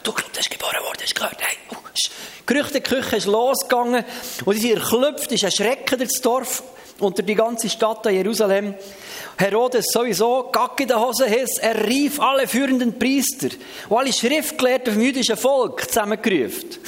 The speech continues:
<laughs> Die ganze Elite hat er zusammengerufen, gesagt, kommt mal her, sagen, wo wird der Ge-, Messias geboren? Die Antwort von ihnen ist die,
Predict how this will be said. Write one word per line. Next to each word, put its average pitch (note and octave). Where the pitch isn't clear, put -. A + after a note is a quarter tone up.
<laughs> -
Die G#3+
ganze B3+
Elite C4
hat E3+
er G3+
zusammengerufen, B3+
gesagt, G3+
kommt D4+
mal C#4+
her, D4
sagen, A3
wo B3
wird D4
der C4+
Ge-, -
Messias B3
geboren? G3+
Die C3+
Antwort A3
von A#3+
ihnen A#3
ist -
die, B3